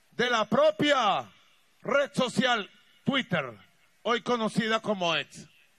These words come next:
Todas. Y ha violado, incitando al odio, al fascismo,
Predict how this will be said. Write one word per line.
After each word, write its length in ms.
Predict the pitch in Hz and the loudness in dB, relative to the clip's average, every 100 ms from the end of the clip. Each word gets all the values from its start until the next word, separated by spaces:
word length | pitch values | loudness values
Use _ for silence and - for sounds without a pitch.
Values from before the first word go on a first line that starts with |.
| _ _ _ _ - | _ _ _ _ -10
Todas. 520 | 285 294 180 117 85 - _ _ _ _ _ _ _ _ _ _ _ _ _ _ _ _ _ - | -2 -2 -2 -6 -10 -20 _ _ _ _ _ _ _ _ _ _ _ _ _ _ _ _ _ -8
Y 120 | 202 | -2
ha 100 | 233 | 0
violado, 840 | 247 269 277 285 311 320 311 285 - - - - - | 2 2 2 4 4 6 6 2 -6 -20 -20 -20 -12
incitando 680 | 214 233 240 - 262 269 277 | -10 -4 -4 0 0 0 2
al 100 | 285 | 4
odio, 520 | 302 240 185 143 120 - - | 4 2 0 0 -6 -10 -6
al 160 | - 233 | -4 -2
fascismo, 800 | 247 220 - 294 185 196 147 | 0 0 0 0 0 0 -2